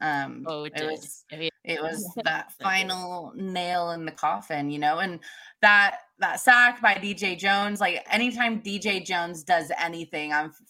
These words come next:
Speaker 1: losing my mind, like, you know, going crazy 'cause I love that guy. I think he's awesome. Um, and
Speaker 2: He's a
Speaker 1: to
Speaker 2: force.
Speaker 1: see K'Waun Williams redeem himself, uh, for, for blowing the coverage on the touchdown earlier in the game,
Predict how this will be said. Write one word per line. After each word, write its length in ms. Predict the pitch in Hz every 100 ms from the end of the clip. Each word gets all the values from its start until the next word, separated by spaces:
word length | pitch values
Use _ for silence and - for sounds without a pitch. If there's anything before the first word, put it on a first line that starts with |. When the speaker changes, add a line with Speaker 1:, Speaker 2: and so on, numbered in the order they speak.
| - -
Speaker 1:
losing 360 | 165 165 165
my 100 | 151
mind, 300 | 147 143 143
like, 240 | 143 135 - -
you 140 | 160 156
know, 160 | 143
going 260 | 143 147 143
crazy 260 | 151 143
'cause 120 | 139 156
I 80 |
love 240 | 143 139 139
that 180 | 131 135
guy. 180 | 135
I 60 | 143 143
think 160 | 143 -
he's 280 | 143 135 -
awesome. 520 | 147 143 - 147 147 - - - - -
Um, 300 | 170 156 143
and 260 | 220 208 196
Speaker 2:
He's 60 |
a 40 | - _ 165
Speaker 1:
to 120 | 233
Speaker 2:
force. 0 |
Speaker 1:
see 640 | 233 247 240 240 233 202 -
K'Waun 360 | 254 254 240 226
Williams 540 | 254 226 202 196 180 196
redeem 460 | 226 180 220 233
himself, 800 | 226 196 185 - 165 156 170 - - -
uh, 320 | 170 160 151 156
for, 320 | - 165 156
for 120 | 175
blowing 320 | 165 185 190 180
the 60 |
coverage 360 | - 190 190 170
on 140 | 170
the 80 | 165
touchdown 640 | - 180 - 175 165 165 - _ _ -
earlier 360 | 196 202 196 185
in 80 | 180
the 60 | 170
game, 440 | 180 175 170